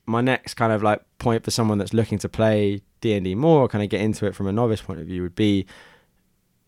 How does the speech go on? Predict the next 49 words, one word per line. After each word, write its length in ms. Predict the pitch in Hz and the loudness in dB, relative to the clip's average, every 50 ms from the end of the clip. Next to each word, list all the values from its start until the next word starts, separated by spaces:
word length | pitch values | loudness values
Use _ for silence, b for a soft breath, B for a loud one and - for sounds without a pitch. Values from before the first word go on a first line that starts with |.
| _ - | _ -12
this 360 | 101 104 143 156 160 - - | -4 2 4 4 4 4 2
is 180 | 147 123 113 123 | 0 0 0 0
not 400 | 127 131 127 123 107 104 - _ - | 2 2 4 4 4 2 2 _ -2
necessarily 640 | 107 104 98 92 101 87 - 101 95 92 92 92 | 0 0 0 0 -2 -2 -2 0 0 0 0 0
the 40 | 90 | -2
environment 480 | 90 85 87 87 85 82 82 82 80 - | -2 0 0 0 0 0 -2 -4 -6 -8
to 80 | 85 | -6
be 160 | - 92 90 | -4 -2 -2
competitive 640 | 85 - 90 90 95 90 - - - 101 113 117 - - | -2 -4 -4 -4 -4 -4 -4 -4 -4 -4 -4 -4 -4 -6
because 280 | 104 98 - 113 95 | -4 -2 0 0 0
you're 80 | 107 107 | 2 2
not, 480 | 107 110 110 117 120 113 110 - - _ _ B B B B B - | 2 2 2 4 4 4 2 2 0 _ _ B B B B B 0
like, 120 | 135 139 147 | 0 0 2
yes, 320 | 143 165 180 165 - - | 4 4 4 4 4 0
you 120 | 151 143 139 | 0 0 0
wanna 180 | 135 127 120 | 0 0 0
win, 320 | 120 139 151 139 117 101 85 | 0 0 0 0 0 -2 -4
but 100 | 107 113 | -4 -2
you're 80 | 131 | 0
not 200 | 165 190 - - | 0 0 -2 -4
playing 280 | - - 165 160 156 143 | -6 -2 -2 0 0 0
against 400 | 131 113 - 135 135 143 123 - | -2 -2 -2 -4 -4 -4 -4 -2
the 80 | 123 | -2
other 120 | 120 120 117 | 0 0 0
people 240 | - 120 104 110 117 | -2 -2 -2 -2 -2
around 160 | 117 117 113 | 0 0 -2
the 40 | 101 | -2
table. 280 | - 117 123 123 127 | 0 0 0 2 2
You're 100 | 127 120 | 2 0
playing 300 | - - 110 107 104 107 | 0 0 0 0 0 2
with 220 | 107 117 110 - - | 2 0 0 0 -2
them. 300 | 107 107 110 104 110 113 B B B B | -2 0 0 0 -2 -4 B B B B
You're 80 | B 123 | B 2
not 140 | 147 - - | 2 0 0
playing 260 | - 151 151 151 147 | 0 0 2 2 2
against 260 | 143 131 143 147 - | 2 0 -2 -4 -4
the 60 | 127 | -6
D-, 360 | 117 107 131 127 123 127 - _ | -4 0 2 2 2 2 -2 _
D 180 | - 123 120 127 | 0 2 4 4
M 140 | 143 127 107 113 | 4 4 4 4
either. 240 | 120 113 95 95 | 4 4 2 0
Like, 140 | 90 92 - 92 | 0 0 -2 0
he 180 | 107 120 120 | 2 2 4
is 80 | 113 104 | 2 2
just 320 | - 113 101 - _ - | 0 -4 -6 -6 _ -12
the 60 | - | -14
f-, 180 | 92 - - - - | -12 -12 -8 -2 2
or 140 | 120 117 107 | 2 2 2
she 280 | - - 90 95 107 | 2 0 -2 -2 -2